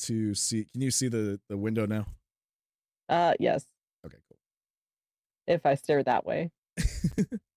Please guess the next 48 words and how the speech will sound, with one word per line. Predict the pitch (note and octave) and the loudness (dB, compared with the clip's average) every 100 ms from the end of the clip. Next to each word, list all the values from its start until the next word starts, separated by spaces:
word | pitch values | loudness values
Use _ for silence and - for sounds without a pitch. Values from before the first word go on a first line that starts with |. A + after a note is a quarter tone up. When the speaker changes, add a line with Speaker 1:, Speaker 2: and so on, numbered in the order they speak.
| _ _ _ _ _ _ | _ _ _ _ _ _
Speaker 1:
Well, | A#2+ | -6
now | A2+ | -4
you | C#3 | -4
can | C#3 F#2+ | -6 -10
see. | A#2+ - _ - A#3+ | -12 -16 _ -6 -2
And | C#3 | 2
then | E3 | 2
now | F3 G3+ | 2 0
it | |
looks | D#3 - | -2 -2
like | A2+ | -2
you're | G#2+ | -2
looking | C#3+ - | -2 -4
at | F#2+ | -6
the | - | -8
video. | D2+ D#2+ - _ _ _ | -16 -18 -20 _ _ _
So | - | -10
there | A2 G2 | -6 -6
you | |
go. | G2+ A2 _ _ _ _ _ _ _ _ _ _ _ _ _ - C#3+ | -6 -10 _ _ _ _ _ _ _ _ _ _ _ _ _ -8 -2
It's | D3+ | 2
Speaker 2:
There | A#2+ | 4
we | |
Speaker 1:
very | C#3 | 4
Speaker 2:
go. | C3+ | 4
Speaker 1:
next | C3 C#3 | 2 0
level | C#3 B2+ | -2 0
lit. | A#2+ C#3+ - | -2 -2 -2
Dude, | C3 C3+ | 0 2
I | C3+ | 2
agree. | A#2 A2+ G2+ - _ _ _ _ _ _ _ - | 0 0 -2 -6 _ _ _ _ _ _ _ -6
Like, | B2+ C3+ | -4 -2
I | C3+ | 0
was, | F3+ F#3 D3+ | 2 4 4
uh, | D3+ B2+ | 2 2
it | C#3+ | 2
was | F#3 C3+ | 2 2
way | A2 C3+ E3 D#3+ | 2 2 4 2
more | C#3+ C3+ B2+ | 2 2 2
than | A#2 | 2
what | A#2 A2+ | 0 0
I | A#2 | -2
was | G#2+ | -2
expecting | G2+ - G#2+ G#2 G#2+ G2 G2 | -2 -4 -4 -2 -4 -2 -2
when | G#2 | -2
we | G#2 | -2
got | G2 F#2 | -2 -4
this. | F#2+ F2+ - | -4 -6 -6